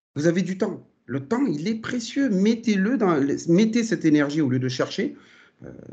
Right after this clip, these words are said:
des, des aides ou pas. Commencez à travailler et montrez les débuts de vos travaux. Et les gens qui connaissent vont dire, « Ah ben oui, c'est, c'est intéressant, c'est des pistes intéressantes, on va les exploiter, et cetera. » Et là, vous pourrez soulever des fonds. Mais, euh,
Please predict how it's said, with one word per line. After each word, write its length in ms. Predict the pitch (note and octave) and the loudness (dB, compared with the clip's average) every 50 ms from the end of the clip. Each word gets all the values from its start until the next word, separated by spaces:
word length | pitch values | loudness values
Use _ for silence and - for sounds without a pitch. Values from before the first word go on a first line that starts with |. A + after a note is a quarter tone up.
| B1+ C2 | -10 -10
des, 360 | C2+ F#2 A#2+ A#2+ A#2 A2+ A2+ A2 | -4 0 4 4 6 6 4 4
des 280 | A2 C3 B2+ A#2+ B2+ | 4 4 4 6 8
aides 160 | C#3+ C#3+ C#3+ | 6 6 6
ou 80 | C3 A#2+ | 4 2
pas. 220 | A2+ - G#3 C#4 - - - _ _ | 4 2 2 2 0 -4 -16 _ _
Commencez 580 | - C#4 C#4+ C#4+ C4+ C#4+ D4 - - F4 F4 E4 | 4 6 8 8 8 8 6 6 4 4 4 4
à 60 | D#3 | 2
travailler 600 | - - - C#3 C3+ C3+ B2+ B2+ B2+ B2 B2 - - _ _ _ _ _ | 0 -2 -2 0 2 2 2 2 0 0 -2 -8 -16 _ _ _ _ _
et 100 | - C#3+ | 2 4
montrez 340 | D3+ F3 F3+ F3 F3+ - C4+ | 6 6 6 6 4 0 0
les 100 | A3+ G#3 | 0 0
débuts 220 | D#3 E3 E3 E3+ E3 | 0 0 -2 0 -2
de 60 | E3 | -2
vos 100 | D#3+ D#3+ | -2 -2
travaux. 500 | D#3+ - G3+ G3 A#3+ D4+ C#4+ C4 - - _ _ _ _ _ _ | -4 -4 -4 0 0 -2 -2 -4 -12 -18 _ _ _ _ _ _
Et 340 | - F#3+ A#3+ B3 - - - - - G2 | -2 0 0 0 -2 -6 -8 -6 -4 -2
les 120 | A2+ C3+ | 0 0
gens 240 | B2+ B2 E3 F#3 F3 | 0 2 2 0 0
qui 180 | - - C3 B2+ | -2 -4 -12 -4
connaissent 400 | - C3+ C3 C4 - D4 - C#3 A#2 - - _ _ _ | -2 0 2 2 2 0 -2 -4 -8 -8 -12 _ _ _
vont 80 | B2 C3 | -4 0
dire, « 180 | C#3 F3 C3+ - | 0 0 0 0
Ah 80 | C3 B2 | -2 -2
ben 100 | C3 D#3 | 0 0
oui, 160 | G#3 B3+ A3+ | 0 0 -2
c'est, 200 | A3+ - - - - _ | -2 -6 -10 -10 -16 _
c'est 280 | - - - - F#3+ | -20 -8 0 2 2
intéressant, 540 | E3 D#3+ D#3 C#3+ C#3 C3+ C3+ C3+ G3+ B3 - - - _ | 4 4 2 0 -2 -4 -2 -2 -4 -4 -4 -8 -18 _
c'est 140 | _ - E3+ | _ 0 2
des 100 | D#3 E3 | 2 2
pistes 240 | E3 - E3+ F3+ - | -2 -2 -6 -2 -2
intéressantes, 420 | D3+ C#3+ - C3 B2+ B2+ G3+ B3 B3+ | 0 0 0 -2 -2 -2 -2 -2 -2
on 40 | F#3 | 0
va 100 | D3 C#3+ | 2 0
les 160 | C#3 C3+ D3 | 2 2 0
exploiter, 400 | D3 C#3+ - - C3+ B2+ C3+ E3 | 0 0 0 -2 -2 0 0 -4
et 60 | D#3+ | -2
cetera. » 340 | - D3 C3+ D#3+ E3 G#3+ A3 - - - - | -2 -4 -2 -2 -2 -4 -6 -10 -16 -6 2
Et 100 | B2 C#3+ | 4 4
là, 220 | C#3 E3+ B3 D4 D#4 | 6 6 6 4 4
vous 160 | A3 D#3 B2+ | 2 -2 -4
pourrez 240 | - C3 A#2+ B2+ A#2+ | -4 -4 -2 -2 -2
soulever 320 | - - B2+ A#2+ A2+ A#2 | -2 -2 -2 -2 -2 0
des 100 | A2 A2+ | -2 -2
fonds. 220 | A2 - F#2 - - _ _ _ _ _ _ _ _ - - - _ _ - | -4 -6 -10 -12 -14 _ _ _ _ _ _ _ _ -20 -20 -20 _ _ 2
Mais, 260 | C3 C#3 C3 - - - | 4 4 4 2 -2 -4
euh, 580 | A#2 - - D2 A#1+ G1+ G#1+ - - - - | -8 -6 -6 -6 -6 -6 -8 -8 -8 -10 -10